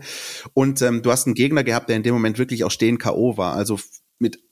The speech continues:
an Sicherheit grenzender Wahrscheinlichkeit hättest du in einer dreißigminütigen Verlängerung früher oder später das Ding gewonnen. Und, ähm,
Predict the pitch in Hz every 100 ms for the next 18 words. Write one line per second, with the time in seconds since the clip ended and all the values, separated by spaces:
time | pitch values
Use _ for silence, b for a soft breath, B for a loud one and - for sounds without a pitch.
0 | _ - 123 139 180 143 135 131 160 160
1 | 120 - 120 139 127 107 117 120 120 104
2 | 107 101 101 123 123 127 123 123 123 113
3 | 107 101 123 117 - - 127 139 113 110
4 | 101 - 110 117 113 101 117 _ 110 -
5 | 113 110 92 95 98 92 - 98 95 98
6 | 98